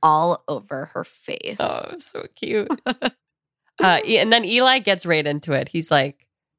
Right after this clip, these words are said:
Speaker 2: "Does it bother you that Gary's going on dates with other girls?" He says, "These are women, but, uh, since there are still, you know, three of you left." And she goes,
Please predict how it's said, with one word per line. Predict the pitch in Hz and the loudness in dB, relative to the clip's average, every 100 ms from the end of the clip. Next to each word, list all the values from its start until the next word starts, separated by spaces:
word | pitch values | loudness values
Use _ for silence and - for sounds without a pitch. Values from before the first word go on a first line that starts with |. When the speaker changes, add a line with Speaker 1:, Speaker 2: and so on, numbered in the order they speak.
| _ _ _ | _ _ _
Speaker 2:
"Does | - 247 | 0 2
it | 508 | 4
bother | 180 147 185 | 4 4 4
you | 233 294 | 2 4
that | 208 175 | 2 2
Gary's | 175 160 175 180 175 160 | 2 4 2 2 -2 -2
going | - 165 165 | 2 2 4
on | 165 170 | 0 0
dates | 135 156 220 | 0 0 -2
with | 185 170 | -4 0
other | 156 156 147 143 - _ _ _ _ - | 2 2 2 0 -2 _ _ _ _ -4
girls?" | 170 175 151 127 - | 4 4 4 0 -6
He | - | -10
says, | - - | -6 -4
"These | - 208 | -2 2
are | 180 | 4
women, | 139 151 139 135 147 | 4 2 0 -4 -6
but, | - 151 - _ _ _ _ - | -6 -6 -10 _ _ _ _ 0
uh, | 170 156 - - - | 2 2 -2 -10 -10
since | - 214 - | -2 -2 4
there | 185 | 2
are | 170 | 2
still, | - 190 170 | 0 2 4
you | 156 | 4
know, | 151 | 2
three | 143 175 175 165 | 0 0 2 2
of | 156 | 2
you | 147 | -2
left." | 143 143 208 - - - | 2 2 0 -4 -18 -8
And | 170 | -6
she | 190 | 0
goes, | 160 147 156 | 0 0 -6